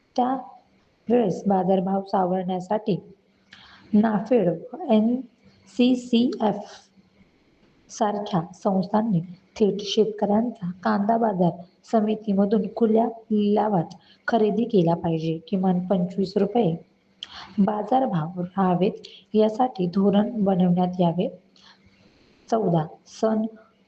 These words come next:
दोन हजार पंचवीस दोन हजार सव्वीस या वर्षासाठी ऊस पिकाला प्रति टन चार हजार तीनशे रुपये तर एक टक्का रिकव्हरी बेस्ट रेट धोरण मिळावा.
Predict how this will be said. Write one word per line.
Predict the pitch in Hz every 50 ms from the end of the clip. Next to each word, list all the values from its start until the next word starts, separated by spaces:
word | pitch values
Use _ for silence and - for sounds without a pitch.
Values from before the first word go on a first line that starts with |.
| _ _ 202
दोन | 202 220 226 226 220
हजार | 220 220 214
पंचवीस | 220 - - 226 220 226 - 240 247 247 233 - - - - - - -
दोन | 214 190 180
हजार | 180 180 175
सव्वीस | 180 - - 185 175 175 202 226 208 - - 202
या | 190 180 180
वर्षासाठी | 180 180 175 175 - - 180 180 - - 233 233 - 202 196 - - - - - - - -
ऊस | 262 269 262 - -
पिकाला | - - 220 - - 240 240 226 196 175 175 - -
प्रति | - 170 - - - 190
टन | 185 - 208 208 - - - - - _ _ _ _ _ _ _ _ -
चार | 240 233 247 247
हजार | 262 254 254 254 254
तीनशे | 254 - 226 226 240 233 - - 180 175 175
रुपये | 180 180 180 - 185 175 180 180 -
तर | 214 220 247 - - _ _ _ _ _ _ _ _ -
एक | 480 240 240 - - - - _ _ _ _ _ _ _ _ _ _ _ _
टक्का | - - - - - 202 165 151 - - -
रिकव्हरी | 202 202 202 - 214 226 233 220 190 175 180
बेस्ट | 175 175 196 196 190 - - - - - - -
रेट | 190 196 214 214 214 - - - - _ _ _ _ _ _ _ _ _ _ -
धोरण | 214 185 202 214 214 208 196 190
मिळावा. | 190 180 170 170 165 175 208